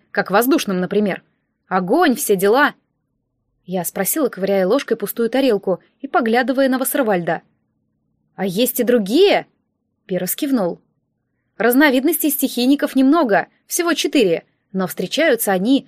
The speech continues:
со средней периодичностью. Брат Вика Александр, воздушник, например. Да, Вик?»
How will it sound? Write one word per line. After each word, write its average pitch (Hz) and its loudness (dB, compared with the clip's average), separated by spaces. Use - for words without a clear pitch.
со 214 0
средней 277 0
периодичностью. 214 -2
Брат 320 2
Вика 294 0
Александр, 214 0
воздушник, 214 0
например. 185 -2
Да, 220 2
Вик?» 359 2